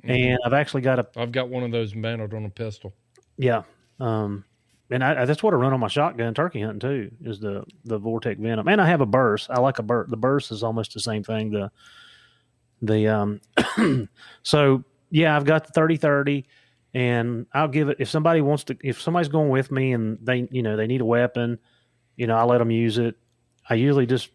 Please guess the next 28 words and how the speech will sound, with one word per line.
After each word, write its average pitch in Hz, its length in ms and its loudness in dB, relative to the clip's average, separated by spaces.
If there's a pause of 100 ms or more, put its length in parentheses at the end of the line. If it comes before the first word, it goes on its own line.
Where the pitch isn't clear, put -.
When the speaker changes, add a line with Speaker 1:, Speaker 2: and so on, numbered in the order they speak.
Speaker 2:
throw 131 160 4
it 131 40 4
under 127 180 0
the 113 80 -2
seat 123 240 0
of 120 40 0
the 113 80 -4
truck. 120 460 0 (180)
Um, 107 260 -2
it's 117 140 -4
there 127 400 2
in 120 60 -4
case 127 260 -2
I 120 80 0
need 117 260 -2
it. 113 200 -2 (800)
Um, 104 520 -2 (1500)
but 123 160 0
yeah, 123 280 2
so 110 520 0 (540)
that's 123 260 -2
kinda 139 320 2
what, 131 400 2
that's 131 220 0
the 151 80 -8
two 151 180 0
weapons 131 460 0
that 123 200 0